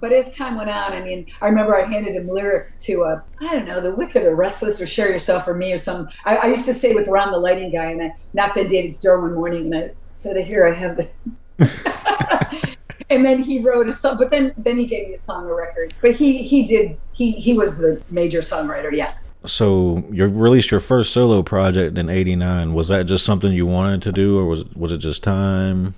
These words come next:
Speaker 1: Wasn't my idea. I was complaining to Chastain, uh, like I still do, "I should be bigger. I should be playing, I, I should be a bigger singer.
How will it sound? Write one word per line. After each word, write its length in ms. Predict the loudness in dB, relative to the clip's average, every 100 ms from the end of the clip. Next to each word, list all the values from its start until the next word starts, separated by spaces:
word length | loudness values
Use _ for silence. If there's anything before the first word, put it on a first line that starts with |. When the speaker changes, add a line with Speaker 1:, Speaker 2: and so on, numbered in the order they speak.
| 0
Speaker 1:
Wasn't 380 | 2 2 0
my 220 | 0 0 0
idea. 500 | -2 -2 -2 -4 -6 -14 -2
I 120 | 0
was 220 | 2 2
complaining 800 | 0 -4 -2 -2 -2 -2 -6 -12 -14
to 120 | -8
Chastain, 840 | 0 0 0 -4 -4 -4 -8 -12 -12 -6
uh, 120 | -4
like 160 | -2 -2
I 60 |
still 320 | -4 0 0 2
do, 160 | 2
"I 100 | 0
should 220 | -2 -6 -8
be 100 | -4
bigger. 480 | 0 0 0 -2 -8 -14 -6
I 80 | -4
should 240 | -4 -6
be 120 | -6 -6
playing, 340 | -4 -4 -6 -2
I, 260 | -2 -2 -6 0
I 160 | 2
should 260 | 2 0 -4
be 200 | -4 0
a 60 | 0
bigger 360 | 0 -2 -2 -4
singer. 640 | -4 -6 -2 0 0 -2